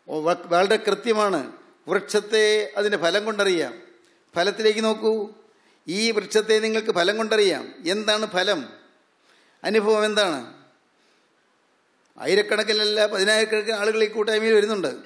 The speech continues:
ഓരോരുത്തർക്കും അവരവർ ചിന്തിക്കൂ,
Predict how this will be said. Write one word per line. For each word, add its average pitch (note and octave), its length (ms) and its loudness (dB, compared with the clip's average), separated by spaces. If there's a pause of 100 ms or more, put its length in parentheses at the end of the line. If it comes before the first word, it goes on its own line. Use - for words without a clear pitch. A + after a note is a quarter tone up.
(1080)
ഓരോരുത്തർക്കും G#3+ 880 2 (260)
അവരവർ A3 400 2
ചിന്തിക്കൂ, G3+ 480 -4